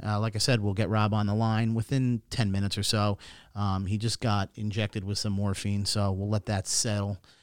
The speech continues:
and then we'll let him call us. New Patreon members.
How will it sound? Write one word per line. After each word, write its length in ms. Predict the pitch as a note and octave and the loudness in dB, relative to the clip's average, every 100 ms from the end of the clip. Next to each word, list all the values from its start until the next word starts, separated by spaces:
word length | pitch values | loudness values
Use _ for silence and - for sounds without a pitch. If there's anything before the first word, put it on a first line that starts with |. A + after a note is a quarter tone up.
| _ | _
and 120 | G2+ G2+ | -4 -2
then 120 | G2 | 0
we'll 80 | G2 | 0
let 160 | G2 | -2
him 100 | F#2+ | -4
call 300 | F#2+ G2 F#2 | -2 -2 -2
us. 260 | F#2 - - - - - | -2 -4 -8 -12 -18 2
New 140 | D#3 F#3+ | 8 8
Patreon 520 | E3+ E3+ D#3 B2 G2+ | 8 2 0 -2 -2
members. 540 | F#2 E2 A#1+ - - | -2 -4 -6 -8 -10